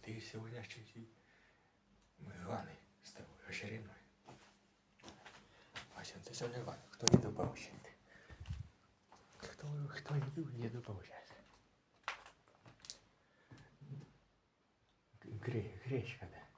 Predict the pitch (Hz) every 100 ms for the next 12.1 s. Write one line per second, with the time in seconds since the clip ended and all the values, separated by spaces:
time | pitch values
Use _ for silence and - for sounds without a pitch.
0 | - - 123 - - - - _ _ -
1 | - - 131 127 - 98 - - 131 127
2 | 107 98 123 - - - - - - 104
3 | 143 147 127 127 107 - - - - -
4 | - - - - - - - - 107 98
5 | - - 85 - - 98 98 101 - -
6 | - - - - - - - - - -
7 | - - - - - - - - - -
8 | - - - - 117 131 131 101 110 120
9 | - - 139 131 120 104 127 120 95 82
10 | - - - 123 123 - - - - -
11 | - - - - 135 - 135 127 - 120
12 | 123